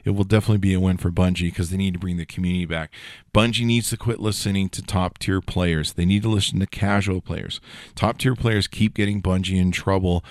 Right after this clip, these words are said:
and players know it. We complain about all the time that you guys just listen to the top tier players. Uh, when Bungie launched the E P, they made the E P harder because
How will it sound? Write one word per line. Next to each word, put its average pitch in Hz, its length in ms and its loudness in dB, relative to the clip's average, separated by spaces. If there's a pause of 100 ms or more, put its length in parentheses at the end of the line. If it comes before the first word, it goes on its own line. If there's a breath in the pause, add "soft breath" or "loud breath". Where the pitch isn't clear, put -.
(160 loud breath)
and 101 380 -2 (160)
players 165 380 4
know 110 240 2
it. 78 180 -4
We 107 140 2
complain 123 420 0
about 104 140 2
all 101 160 4
the 101 80 2
time 113 320 2
that 87 100 -2
you 92 80 -6
guys 90 240 -2
just - 340 -4 (120)
listen 87 400 0
to 104 80 4
the 95 40 2
top 95 300 -4
tier 95 180 -4
players. 98 480 -2 (380 loud breath)
Uh, 90 300 4
when 95 680 0 (140)
Bungie 110 380 4
launched 101 360 6
the 95 220 4
E 117 60 4
P, 127 280 4
they 101 200 2
made 98 180 6
the 107 80 6
E 110 120 6
P 110 180 2
harder 117 400 2
because 90 400 0